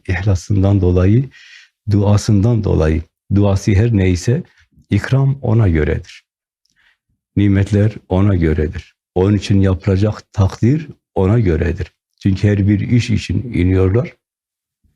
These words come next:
İnşallah karşılanmaya hazır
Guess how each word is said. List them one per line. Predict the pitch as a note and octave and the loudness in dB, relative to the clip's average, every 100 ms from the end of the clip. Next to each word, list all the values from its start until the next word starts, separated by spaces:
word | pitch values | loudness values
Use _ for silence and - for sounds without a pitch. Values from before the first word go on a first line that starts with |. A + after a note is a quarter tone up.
| _ _ _ _ _ _ _ _ _ _ - - - - - - _ _ _ _ - - - | _ _ _ _ _ _ _ _ _ _ -20 -20 -20 -20 -20 -20 _ _ _ _ -12 -8 -2
İnşallah | B2 - G#2 A2 - _ - | -2 0 2 2 -2 _ -6
karşılanmaya | G2 F#2+ G2 F#2+ F#2 F#2 G2 G#2 A2+ _ _ _ _ _ _ - | -4 -2 0 0 2 2 0 -2 -4 _ _ _ _ _ _ -6
hazır | G2+ G2 G2+ G2+ - | -2 0 0 -2 -6